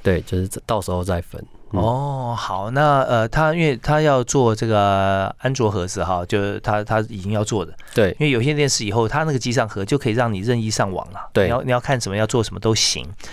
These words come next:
Speaker 2: 那但是整合了马博的 know how 在里面，
Speaker 1: 对。
Speaker 2: 就是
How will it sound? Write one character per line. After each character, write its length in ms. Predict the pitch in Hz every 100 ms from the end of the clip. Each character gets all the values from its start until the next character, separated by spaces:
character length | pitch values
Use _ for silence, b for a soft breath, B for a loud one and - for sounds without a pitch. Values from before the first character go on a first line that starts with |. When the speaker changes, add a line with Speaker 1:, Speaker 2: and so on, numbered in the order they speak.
| B B -
Speaker 2:
那 100 | 147
但 180 | 170 147
是 520 | 147 131 123 - -
整 200 | - 107
合 260 | 101 113 123
了 380 | 143 120 - - 214
马 220 | 123 95
博 260 | 95 98 120
的 680 | 127 117 104 98 90 90 - - - - -
know 180 | 123 120
how 180 | 127 107
在 140 | 107
里 120 | 90
面， 200 | 87 90 - B B
Speaker 1:
对。 100 | 110
Speaker 2:
就 120 | 151
是 400 | 131 135 117 110